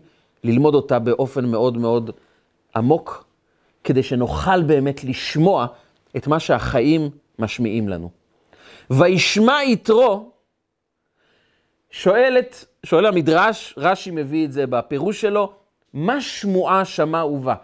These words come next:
איזה שמועה הוא לקח, הוא קיבל, שגרמה לו לבוא ולהצטרף לעם ישראל?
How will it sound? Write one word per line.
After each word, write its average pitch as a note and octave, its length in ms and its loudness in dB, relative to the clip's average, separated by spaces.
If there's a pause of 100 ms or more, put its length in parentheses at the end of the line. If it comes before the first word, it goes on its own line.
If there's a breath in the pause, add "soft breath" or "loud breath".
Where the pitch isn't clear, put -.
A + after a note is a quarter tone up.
(200 soft breath)
איזה C4 220 2
שמועה G#3+ 600 2
הוא F3 200 4
לקח, G3+ 420 2
הוא D3+ 100 -8
קיבל, F3 540 0 (640)
שגרמה F3 600 -2
לו B3+ 120 4
לבוא F#3+ 480 0
ולהצטרף F3+ 580 -6
לעם E3 240 -2
ישראל? A#2+ 440 -6